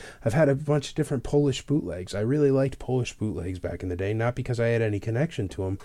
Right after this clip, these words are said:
but because I like bootlegs. Bootlegs are, uh,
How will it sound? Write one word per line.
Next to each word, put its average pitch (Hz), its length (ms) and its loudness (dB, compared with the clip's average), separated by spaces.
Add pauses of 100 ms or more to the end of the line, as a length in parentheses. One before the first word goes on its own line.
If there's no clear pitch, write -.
(280)
but 110 160 4
because 107 260 0
I 123 140 8
like 123 340 4
bootlegs. 95 560 -6 (400)
Bootlegs 117 540 4
are, 107 260 4
uh, 92 320 0